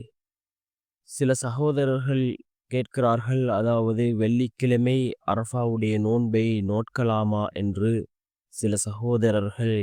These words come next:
கேட்கிறார்கள். ஏனென்றால், சில ஹதீஸ்கள் இடம்பெற்றிருக்கின்றது, வெள்ளிக்கிழமை நாட்களில் நோன்பு நோட்பது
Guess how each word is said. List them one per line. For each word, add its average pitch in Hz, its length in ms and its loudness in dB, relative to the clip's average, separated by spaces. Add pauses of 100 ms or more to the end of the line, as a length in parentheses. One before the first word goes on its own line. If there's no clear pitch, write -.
கேட்கிறார்கள். 107 800 -2 (720)
ஏனென்றால், 127 560 2
சில 131 240 -2
ஹதீஸ்கள் 127 720 -2
இடம்பெற்றிருக்கின்றது, 120 1080 -2 (960)
வெள்ளிக்கிழமை 131 720 2 (760)
நாட்களில் 123 640 0 (160)
நோன்பு 123 380 0
நோட்பது 117 460 0